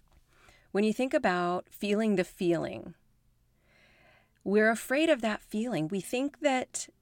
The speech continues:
the feeling is gonna be scary. We think it's gonna be unbearable. If we didn't,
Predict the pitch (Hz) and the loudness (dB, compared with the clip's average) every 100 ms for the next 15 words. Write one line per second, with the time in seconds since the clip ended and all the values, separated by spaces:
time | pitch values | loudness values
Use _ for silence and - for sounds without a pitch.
0 | _ 175 208 - - 220 302 269 208 185 | _ -2 -2 -2 -8 -4 -2 0 0 0
1 | - 214 202 202 190 - - 208 202 156 | -2 -4 -4 -4 -6 -4 -2 0 0 -2
2 | 139 190 185 247 269 - 233 220 208 196 | -2 0 0 -2 -4 -6 -6 -4 -4 -2
3 | 208 202 185 185 170 185 165 123 95 - | -2 0 0 0 0 -2 -2 -4 -4 -8
4 | _ _ _ _ _ _ _ _ _ _ | _ _ _ _ _ _ _ _ _ _
5 | _ _ _ _ _ _ _ 208 214 - | _ _ _ _ _ _ _ 0 0 0
6 | 226 202 285 330 | -4 0 4 4